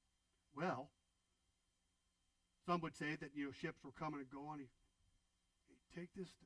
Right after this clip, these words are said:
Peter." Or Peter's gone by this, so take this to Timothy, or whatever. But we know through history that John eventually got off Patmos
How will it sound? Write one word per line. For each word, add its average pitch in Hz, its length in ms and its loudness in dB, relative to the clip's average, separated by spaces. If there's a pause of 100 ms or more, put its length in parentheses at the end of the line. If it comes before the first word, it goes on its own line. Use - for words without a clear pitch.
Peter." 185 240 -16 (1600)
Or 123 80 -16 (100)
Peter's 131 260 -6
gone 127 160 -2
by 120 80 -8
this, 123 140 -16
so 123 200 -12
take 170 180 0
this 151 160 -10
to 131 360 -6
Timothy, 135 360 -10 (100)
or 131 80 -16
whatever. 131 220 -2 (1600)
But 175 180 4 (200)
we 180 140 6
know 190 520 6 (960)
through 170 100 0
history 160 500 -4
that 147 200 -6 (2000)
John 175 200 6
eventually 165 320 0
got 156 200 2
off 185 220 2
Patmos 123 380 -6